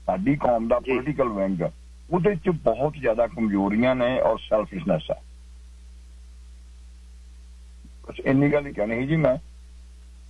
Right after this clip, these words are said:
Speaker 2: ਧੰਨਵਾਦ ਜੀ, ਧੰਨਵਾਦ ਬਹੁਤ ਬਹੁਤ।
Speaker 1: Thank you।
Speaker 2: ਸਰ ਕੁਲਦੀਪ ਸਿੰਘ ਜੀ, line number ਥ੍ਰੀ।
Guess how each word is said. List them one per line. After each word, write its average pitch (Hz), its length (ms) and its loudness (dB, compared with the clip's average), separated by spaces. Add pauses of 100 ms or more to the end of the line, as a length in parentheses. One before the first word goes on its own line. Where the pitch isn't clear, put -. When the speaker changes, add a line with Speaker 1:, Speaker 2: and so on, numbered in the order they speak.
Speaker 2:
ਧੰਨਵਾਦ 120 400 -2
ਜੀ, - 120 -20 (400)
ਧੰਨਵਾਦ 120 340 0
ਬਹੁਤ 127 300 0
ਬਹੁਤ। 139 440 -2
Speaker 1:
Thank 196 120 0 (100)
you। - 80 -16 (720)
Speaker 2:
ਸਰ 160 140 2
ਕੁਲਦੀਪ 165 420 0
ਸਿੰਘ 185 240 0
ਜੀ, 190 140 4
line 170 240 2
number 165 240 0
ਥ੍ਰੀ। 160 440 0